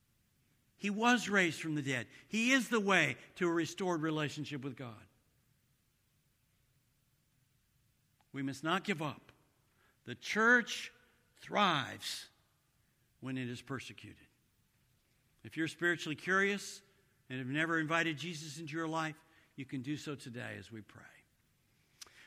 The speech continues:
Father, we thank you for these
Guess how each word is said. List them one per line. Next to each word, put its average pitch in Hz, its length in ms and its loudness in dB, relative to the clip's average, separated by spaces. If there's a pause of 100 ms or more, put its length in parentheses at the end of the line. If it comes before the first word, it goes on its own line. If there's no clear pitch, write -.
Father, 160 280 2
we 156 120 2
thank 165 320 0
you 135 380 -2 (960)
for 143 160 -4
these 170 580 -2